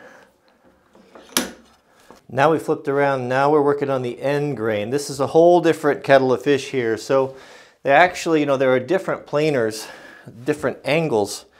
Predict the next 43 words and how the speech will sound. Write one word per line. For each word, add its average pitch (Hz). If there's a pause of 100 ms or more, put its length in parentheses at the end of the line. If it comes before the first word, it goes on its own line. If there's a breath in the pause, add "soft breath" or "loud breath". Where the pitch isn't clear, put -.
(560 soft breath)
uh, 110 (140)
low 143
angle 147
and 117
high 151
angle. 113
If -
you 135
look 147
at 127
this 139
one, 123
this 151
is 131
kind 127
of 107
a, 92 (120)
an 101
end 135
grain 98
plane, 101 (680 soft breath)
or 92 (240)
among 95
other 85
things. 92
But, -
uh, 107
you 98
see 123
how 110
shallow 123
that, 87
that, -
that -
angle 113
of 101
that, 98
uh, 92
iron 117
is 135 (440 soft breath)
compared 113
with 107
the, 98